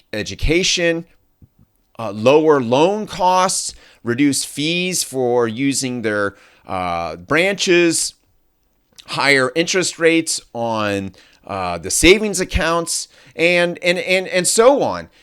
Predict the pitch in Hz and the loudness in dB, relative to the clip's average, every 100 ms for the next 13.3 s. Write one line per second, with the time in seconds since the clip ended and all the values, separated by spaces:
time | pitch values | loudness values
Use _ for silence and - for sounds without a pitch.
0 | _ - 180 185 175 180 - - 147 165 | _ 0 2 4 4 2 0 -2 0 2
1 | 240 233 208 190 170 160 160 156 156 151 | 2 2 0 -4 -4 -2 0 0 -2 -4
2 | 147 _ _ _ 135 135 135 139 143 143 | -10 _ _ _ -6 -4 -2 0 2 2
3 | 127 - 151 269 - 226 135 95 131 117 | 0 0 2 2 2 0 0 0 0 0
4 | - 135 120 - 123 - 127 120 - 120 | -4 -6 -4 -2 -2 -2 -2 -2 -2 -4
5 | 127 120 117 _ _ _ 117 104 135 131 | -2 -2 -6 _ _ _ -10 -2 2 2
6 | 135 - 120 117 - 127 131 - 135 147 | 0 -2 -2 -2 0 2 2 -2 -4 -2
7 | 165 185 _ _ _ 208 240 240 240 226 | -4 -8 _ _ _ -2 0 2 4 6
8 | 240 339 269 92 _ - 156 143 - 151 | 6 4 2 -2 _ 0 0 0 0 2
9 | 135 131 - 117 110 - 98 - - - | 2 0 0 -2 -2 -4 -6 -6 -10 -14
10 | _ _ - 127 117 95 117 98 - 107 | _ _ -2 0 0 2 2 0 -6 -8
11 | 98 113 101 92 101 90 80 71 _ _ | -6 -4 -4 -4 -10 -12 -12 -16 _ _
12 | - - - 147 175 254 240 202 151 220 | -20 -20 -6 0 2 2 2 2 0 2
13 | 208 175 | 2 0